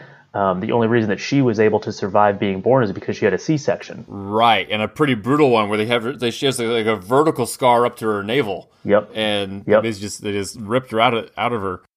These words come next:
Speaker 2: And a lot of, a lot of, it's very dangerous within their tribe too, 'cause they, so theirs is more of, like, a semi-religious ceremony performed by women in the tribe.
Speaker 1: Mm-hmm.
Speaker 2: And I did listen to a podcast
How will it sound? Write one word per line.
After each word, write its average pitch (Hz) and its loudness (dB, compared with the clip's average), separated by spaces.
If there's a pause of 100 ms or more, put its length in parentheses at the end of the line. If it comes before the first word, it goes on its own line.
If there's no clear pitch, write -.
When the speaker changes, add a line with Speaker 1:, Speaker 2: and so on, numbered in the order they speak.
(120)
Speaker 2:
And 120 -4
a 117 2
lot 135 4
of, 127 -4
a 113 -2
lot 131 4
of, 135 -2
it's 101 -4
very 127 2
dangerous 123 0
within 110 -2
their 123 2
tribe 104 0
too, 139 2
'cause 123 -4
they, 113 -2
so 110 -4
theirs 143 2
is 110 -6
more 123 2
of, 107 -2
like, 104 0
a 107 -6
semi-religious 131 0
ceremony 131 2
performed 117 -2
by 101 2
women 123 0
in 104 -4
the 95 -4
tribe. 98 2 (280)
Speaker 1:
Mm-hmm. 113 -2 (240)
Speaker 2:
And 127 0
I 127 4
did 180 2
listen 156 0
to 139 2
a 123 4
podcast 120 0